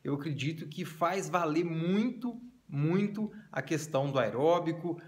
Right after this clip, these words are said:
né, da sua capacidade de endurance, da boa alimentação, do treinamento, não só da, do músculo, né, do ciclista, mas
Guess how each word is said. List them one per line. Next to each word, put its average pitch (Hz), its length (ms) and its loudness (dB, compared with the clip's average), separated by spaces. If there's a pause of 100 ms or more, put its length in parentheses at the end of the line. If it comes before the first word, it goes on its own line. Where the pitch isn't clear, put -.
(120)
né, 127 120 -2
da 135 120 0
sua - 120 -6
capacidade 120 640 -2
de 113 120 -4
endurance, 151 840 0 (120)
da 113 120 0
boa 135 200 4
alimentação, 135 1000 2
do 127 100 -2
treinamento, 131 920 0 (300)
não 185 180 0
só 160 920 2
da, 120 680 -2
do 131 300 -4
músculo, 180 560 0
né, 165 460 -2
do 127 80 -4
ciclista, 113 500 -6
mas 123 220 -4